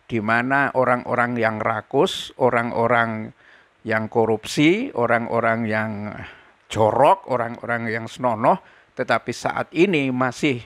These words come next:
menduduki jabatan publik, betul-betul, ya, berada dalam situasi yang sangat susah, ya. Eh, mereka melawan, eh, publik, ya,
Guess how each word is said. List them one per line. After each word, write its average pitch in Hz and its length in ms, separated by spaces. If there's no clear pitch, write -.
menduduki 123 840
jabatan 110 560
publik, 143 500
betul-betul, 131 880
ya, 120 240
berada 120 480
dalam 117 320
situasi 120 640
yang 117 240
sangat 113 400
susah, 113 400
ya. 131 340
Eh, 104 400
mereka 147 720
melawan, 120 880
eh, 107 560
publik, 165 560
ya, 143 400